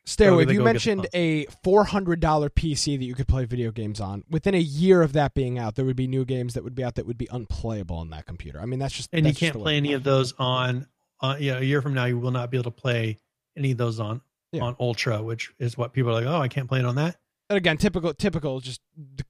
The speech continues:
Speaker 1: my conversation getting completely blown out of, uh, what I said. Um, but, but there you go. I mean, it's, you either spe-, you either invest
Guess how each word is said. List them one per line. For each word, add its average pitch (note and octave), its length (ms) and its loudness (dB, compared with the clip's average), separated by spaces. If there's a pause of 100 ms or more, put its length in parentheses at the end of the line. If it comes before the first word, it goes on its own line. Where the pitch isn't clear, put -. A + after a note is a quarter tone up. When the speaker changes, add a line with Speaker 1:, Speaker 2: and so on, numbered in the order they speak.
Speaker 1:
my D#3 180 0
conversation B2+ 440 -4
getting A#2+ 160 -6
completely B2+ 340 -4
blown A#2+ 300 -2
out A2 120 -6
of, G#2+ 220 -6
uh, G#2 380 -6 (360)
what C3+ 260 0
I A2 120 -4
said. G#2 520 -4
Um, G2 520 -10
but, A#2 260 -10
but F3 220 -6
there G3 100 0
you F3 140 -4
go. - 20 -4
I A#2+ 120 -6
mean, G3 120 2
it's, - 240 -8 (600)
you G3 160 -2
either F#3 320 4
spe-, - 340 0
you F#3+ 240 2
either F3 240 4 (400)
invest F3 680 0